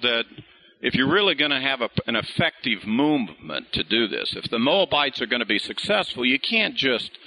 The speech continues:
just kind of openly do this. You gotta be a little bit selective. You gotta get some of the leaders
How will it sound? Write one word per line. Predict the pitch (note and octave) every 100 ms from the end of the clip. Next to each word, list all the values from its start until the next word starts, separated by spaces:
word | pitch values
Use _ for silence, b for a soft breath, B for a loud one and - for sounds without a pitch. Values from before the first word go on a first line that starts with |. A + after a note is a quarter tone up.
| B B B B B
just | D#3+ C3 -
kind | C#3+ D3+ C3+
of | G2 -
openly | D3 E3+ A#2 A2 G#2
do | G2 F3+ A3
this. | C#3 D3 -
You | D3
gotta | C#3+ F#3+ F3+ D3 C3 - -
be | F3+
a | E3
little | G3 F3+
bit | E3 D3
selective. | - E3 G3 A3 D3 B2+
You | C#3+
gotta | G3+ G3
get | C4 C4
some | - C#4
of | C4
the | A3+
leaders | A#3 E4+ E4+ D4+ G#3 C#3 - -